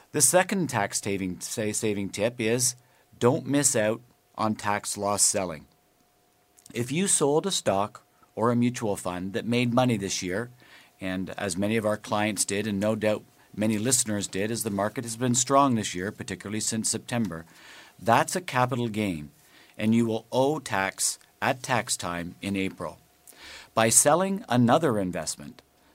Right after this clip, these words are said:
something you own that is temporarily down, or just a good idea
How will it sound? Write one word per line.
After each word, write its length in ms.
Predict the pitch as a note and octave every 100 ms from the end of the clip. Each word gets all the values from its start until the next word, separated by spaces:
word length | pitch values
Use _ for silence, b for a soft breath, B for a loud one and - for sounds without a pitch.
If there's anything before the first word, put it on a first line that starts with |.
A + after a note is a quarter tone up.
| -
something 400 | - C3+ D#3+ F3
you 180 | E3+
own 220 | C3 B2 C3
that 160 | A#2
is 240 | A2 G2 - b b -
temporarily 640 | A#2 B2+ C3+ B2+ B2+ B2+
down, 420 | B2 G#2 F#2+ G2+ - b b
or 280 | B2+ C3+ D3+
just 320 | B2+ C3 C3+
a 80 | D3
good 260 | C3 C#3
idea 540 | C#3+ D3 C3 G#2 G#2